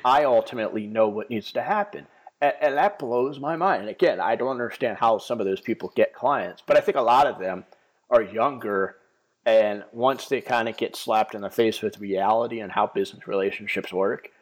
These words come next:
they can't be that way. Now, that doesn't mean that artist out there who is painting a piece of art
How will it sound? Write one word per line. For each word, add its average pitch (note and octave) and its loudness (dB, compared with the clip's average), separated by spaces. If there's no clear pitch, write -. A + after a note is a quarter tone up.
they A2+ 4
can't A2 -4
be A2 -10
that F#2+ 0
way. D#2 -2
Now, - 0
that F#4 -2
doesn't B3 -2
mean B2 -2
that F#2+ -8
artist B2 0
out F2 -2
there E2 -2
who B2+ 2
is A#2 0
painting E3 -4
a A#2+ 2
piece - -6
of B2 -4
art G#2 0